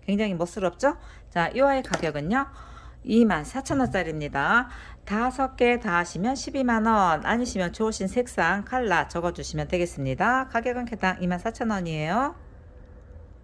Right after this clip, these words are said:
자, 요번 아이 예원분입니다. 이 아이 예원분 원형이면서 높은 분이죠.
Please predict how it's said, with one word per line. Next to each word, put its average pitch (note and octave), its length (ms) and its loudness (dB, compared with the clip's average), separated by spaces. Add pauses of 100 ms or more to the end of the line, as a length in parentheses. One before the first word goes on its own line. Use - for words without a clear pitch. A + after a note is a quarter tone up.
(260)
자, G#3+ 340 4
요번 D4 260 6
아이 B3+ 480 6
예원분입니다. G3+ 960 4
이 B3 140 6
아이 C#4+ 260 6
예원분 B3 440 6
원형이면서 A3+ 840 4
높은 A3+ 280 0
분이죠. F#3 580 2